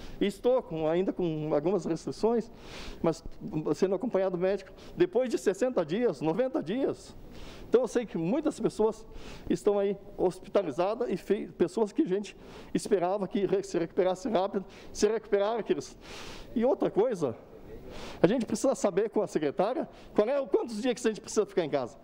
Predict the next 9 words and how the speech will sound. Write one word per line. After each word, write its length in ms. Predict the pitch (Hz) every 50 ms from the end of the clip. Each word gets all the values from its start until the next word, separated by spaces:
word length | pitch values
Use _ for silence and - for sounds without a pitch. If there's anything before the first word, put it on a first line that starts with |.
| - - -
É 100 | 170 185
dez 280 | 165 220 220 208 151 135
dias? 500 | 196 254 277 269 233 180 - - - - - - -
É 100 | - 190
doze? 480 | 160 135 - 453 254 247 220 - - - - - - - -
É 80 | - 180
quatorze? 640 | - 185 - - - 202 233 240 220 - 175 180 175
É 60 | 170
quinze? 440 | - - 226 254 247 214 - -